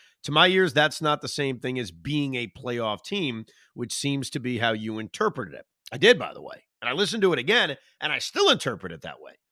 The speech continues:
All Stearns is really saying is he expects the Mets to be in a playoff race, likely for the final wild card spot in September. It's just a different way of saying they'll be playing meaningful games, as Sandy Alderson used to say. I appreciate that you had an optimistic reading of it,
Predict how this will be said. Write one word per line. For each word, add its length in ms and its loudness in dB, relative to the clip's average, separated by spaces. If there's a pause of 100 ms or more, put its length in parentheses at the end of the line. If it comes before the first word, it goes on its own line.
(280)
All 180 6
Stearns 300 0
is 140 -2
really 300 0
saying 340 -2
is 100 -4
he 100 -4
expects 480 -2
the 80 -2
Mets 220 0
to 80 -14
be 80 -4
in 80 -4
a 20 -10
playoff 460 0
race, 320 -10 (280)
likely 420 2
for 120 -6
the 80 -4
final 320 -2
wild 280 4
card 220 -4
spot 320 -2
in 140 -8
September. 500 -4 (360)
It's 160 -6
just 220 -2
a 40 -2
different 400 -4
way 160 0
of 100 -2
saying 440 -2 (280)
they'll 200 0
be 140 -2
playing 380 -6
meaningful 480 -8
games, 380 -4
as 140 -6
Sandy 340 -6
Alderson 400 -8
used 240 -10
to 80 -10
say. 320 -4 (400)
I 100 0
appreciate 580 -2
that 100 -2
you 80 -2
had 100 2
an 80 -4
optimistic 560 -4
reading 300 0
of 100 0
it, 120 -2